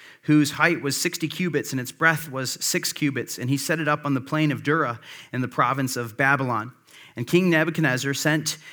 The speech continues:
to gather the satraps, prefects, governors, counselors, treasurers, justices, magistrates, and the officials of the province to come to the dedication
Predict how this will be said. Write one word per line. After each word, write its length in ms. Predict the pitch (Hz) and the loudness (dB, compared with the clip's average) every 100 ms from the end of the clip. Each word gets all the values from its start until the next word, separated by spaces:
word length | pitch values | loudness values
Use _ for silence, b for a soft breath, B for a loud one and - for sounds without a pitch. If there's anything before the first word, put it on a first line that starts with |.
| B | B
to 60 | 143 | -6
gather 440 | 117 143 143 160 | 0 2 2 0
the 100 | 147 | -2
satraps, 640 | 147 143 135 - 139 123 - | 0 0 0 0 0 -2 -2
prefects, 560 | 156 147 151 117 - | 0 0 0 -4 -4
governors, 480 | - 143 151 139 131 | -2 0 2 0 -2
counselors, 540 | - 151 151 151 135 | -2 -2 -2 -4 -6
treasurers, 580 | 131 151 156 156 135 131 | -2 0 0 0 -2 -4
justices, 580 | - 147 151 151 143 127 | -2 -2 -2 -6 -8 -4
magistrates, 680 | 139 139 151 139 139 127 - | 0 2 0 -4 -4 -4 -4
and 80 | 135 | -6
the 60 | |
officials 440 | 120 160 156 151 131 | -4 -4 -2 -4 -6
of 60 | |
the 80 | 113 | -8
province 420 | - 135 123 123 - | -4 -2 -2 -4 -8
to 60 | |
come 300 | 117 143 160 | -6 -2 -2
to 80 | 156 | -2
the 100 | 127 | -4
dedication 840 | 113 139 160 156 147 135 143 139 | -2 -2 -2 -4 -4 -2 -2 -2